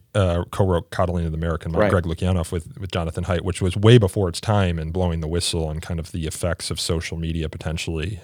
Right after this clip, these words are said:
Speaker 1: on, on mental health. They, they made these arguments, um, long before you have the sort of robust data that you have now. Jonathan Haidt, I think,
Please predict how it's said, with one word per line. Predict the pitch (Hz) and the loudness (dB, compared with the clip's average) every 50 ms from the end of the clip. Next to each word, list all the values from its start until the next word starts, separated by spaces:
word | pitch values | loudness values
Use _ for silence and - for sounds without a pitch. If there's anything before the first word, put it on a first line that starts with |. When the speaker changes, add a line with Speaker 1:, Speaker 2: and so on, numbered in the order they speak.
| - - | -8 -4
Speaker 1:
on, | 90 87 80 76 76 78 - - | -4 -2 -2 -4 -4 -6 -8 -4
on | - 92 82 | -4 -2 -2
mental | 82 82 82 - 80 80 | 0 -2 -2 -2 -2 0
health. | - 87 82 - | 0 0 0 0
They, | - 95 92 90 | 0 0 0 0
they | 80 85 98 98 | 0 0 0 0
made | 95 95 92 92 85 | 2 2 0 0 0
these | 90 90 85 - | 0 -2 0 0
arguments, | 90 80 80 78 82 80 82 80 78 - - - - - - _ | -2 -2 -2 -4 -4 -4 -4 -4 -6 -6 -8 -8 -10 -10 -10 _
um, | 90 85 80 80 78 78 87 - _ _ _ _ _ _ - _ _ _ _ | -8 -6 -6 -6 -8 -8 -12 -12 _ _ _ _ _ _ -20 _ _ _ _
long | 101 98 98 107 110 98 | -2 2 4 4 4 4
before | 90 - - 107 101 98 | 0 0 2 4 4 4
you | 92 87 87 | 4 4 2
have | - 98 90 87 85 | 0 2 0 0 0
the | 87 85 | -2 -4
sort | - - 92 85 | -2 -2 -4 -4
of | 80 73 - | -4 -6 -8
robust | 82 78 78 90 85 80 - - - | -10 -6 -4 -4 -4 -4 -4 -6 -4
data | 82 82 82 80 | -4 -4 -4 -4
that | 80 82 | -6 -6
you | 80 80 | -8 -6
have | - 87 80 78 | -6 -6 -6 -4
now. | 90 90 82 82 | -4 -2 -2 -2
Jonathan | 80 87 82 85 80 - - 76 | -2 -2 -2 -2 -4 -4 -6 -6
Haidt, | - 90 85 80 | -4 -4 -4 -2
I | 80 78 | -4 -4
think, | - 87 80 - - | -4 -4 -6 -6 -10